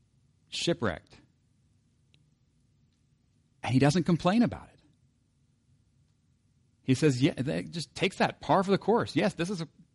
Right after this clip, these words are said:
why would I not expect that to be the case?" But he continues to operate believing that Jesus Christ has been raised from the dead, and that changes everything. That reorients all his priorities.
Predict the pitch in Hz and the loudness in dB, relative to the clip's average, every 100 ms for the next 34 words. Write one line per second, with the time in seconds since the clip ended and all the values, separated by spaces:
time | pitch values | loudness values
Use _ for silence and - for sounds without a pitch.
0 | - 101 107 175 196 196 208 - - 208 | -20 -12 -2 2 2 2 0 -4 -6 -6
1 | - 196 131 123 104 90 - - - _ | -4 -6 0 -2 0 -6 -8 -16 -20 _
2 | _ _ _ _ _ _ _ _ _ _ | _ _ _ _ _ _ _ _ _ _
3 | _ _ _ _ _ _ _ _ _ _ | _ _ _ _ _ _ _ _ _ _
4 | _ _ - 123 127 139 131 - 208 92 | _ _ -2 2 4 4 4 2 2 2
5 | - - - _ _ _ _ _ _ _ | -4 -18 -20 _ _ _ _ _ _ _
6 | _ _ - - 135 - 135 117 - _ | _ _ -8 -4 -2 2 2 0 -4 _
7 | _ _ _ _ _ _ - 123 139 165 | _ _ _ _ _ _ 2 4 4 4
8 | 143 120 113 120 113 107 135 143 127 - | 4 2 0 -2 -4 0 0 0 -2 -4
9 | - 131 123 - 104 107 98 104 135 139 | -6 -4 -4 -4 -2 0 0 2 0 0
10 | 131 113 117 135 117 104 127 - 151 147 | 0 2 0 -2 -2 -2 -2 -2 -2 0
11 | 156 190 156 - - _ _ _ _ _ | -2 -4 -10 -12 -18 _ _ _ _ _
12 | _ _ _ _ _ _ - 131 135 147 | _ _ _ _ _ _ 0 2 4 6
13 | 160 147 180 165 135 - 139 160 156 - | 8 6 4 4 4 2 -2 0 0 -2
14 | 156 185 170 - - - | -4 -4 -8 -10 -18 -20